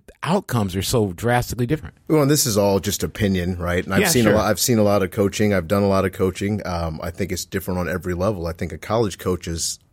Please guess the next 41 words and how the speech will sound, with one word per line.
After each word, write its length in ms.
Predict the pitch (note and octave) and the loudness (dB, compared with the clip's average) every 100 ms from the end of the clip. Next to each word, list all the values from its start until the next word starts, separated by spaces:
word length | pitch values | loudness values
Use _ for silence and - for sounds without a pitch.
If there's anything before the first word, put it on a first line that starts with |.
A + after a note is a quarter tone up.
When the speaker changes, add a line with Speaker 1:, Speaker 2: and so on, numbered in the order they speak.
| - | -8
Speaker 2:
are, 560 | F2+ F2 E2+ E2 E2 E2 | -4 -2 -2 -4 -6 -6
have 160 | F2 | -4
a 40 | F2 | -2
much 200 | G2 - | -2 -2
easier 320 | F#2 F2 E2 | -6 -6 -8
job 380 | D2 F2+ F#2+ D#2+ | -4 -2 -2 -2
than 80 | D2+ | -6
high 180 | F#2+ | -4
school 200 | G#2 - | -4 -6
coaches. 480 | - D#2 D2 D#2+ - _ _ _ _ _ _ _ - | -8 -10 -10 -14 -16 _ _ _ _ _ _ _ -4
Speaker 1:
Okay. 320 | G2+ E2 G#2+ C#3+ | -2 0 -2 -2
Speaker 2:
Um, 200 | D#2 C#2 _ _ _ _ _ | -8 -14 _ _ _ _ _
it's, 260 | F#2+ F#2 - | -6 -6 -8
it's 180 | F#2 - | -8 -6
a 60 | |
lot 200 | E2+ F2 | -4 -4
of 60 | E2+ | -4
recruiting 520 | F2 - C#3+ G2+ D2+ - - _ | -8 -4 -2 -2 -6 -14 -20 _
at 120 | F2+ F2 | -10 -10
the 60 | |
college 360 | - F2 E2+ D#2 | -8 -6 -4 -4
level, 180 | F2 F2 | -6 -4
especially 360 | - F#2+ G2 | -2 -2 -4
you 20 | |
talk 240 | E2 F#2 F2+ | -4 -4 -4
about 260 | F2 E2+ - | -6 -6 -6
the 200 | E2+ E2 | -6 -6
Division 440 | E2+ F2+ E2 E2+ | -6 -6 -6 -4
One 200 | F#2+ G2+ | -2 -2
level. 260 | F2 E2+ F2+ | -2 -4 0
Speaker 1:
Yeah. 200 | A2 E2 - - | 0 0 -8 -14
Speaker 2:
Um, 420 | - F2 E2 D#2+ - | -8 -6 -6 -8 -8
and 160 | F2 E2 | -8 -6
those 180 | D#2 | -8
top 340 | - G2 F#2 - _ - | -8 -4 -4 -6 _ -10
ten, 480 | - G2+ F#2+ F#2 E2+ - _ _ _ - | -2 0 0 -2 -6 -16 _ _ _ -4
Big 220 | G2+ F2 | -2 -2
Ten 300 | - F#2+ F#2+ | -2 0 0
type 280 | G2 F2+ F2 | -2 -4 -6
teams, 520 | - F#2+ F2+ F2+ - _ _ _ - | -4 -2 -2 -4 -6 _ _ _ -12
um, 420 | F2+ E2 D#2+ D2+ | -8 -8 -8 -12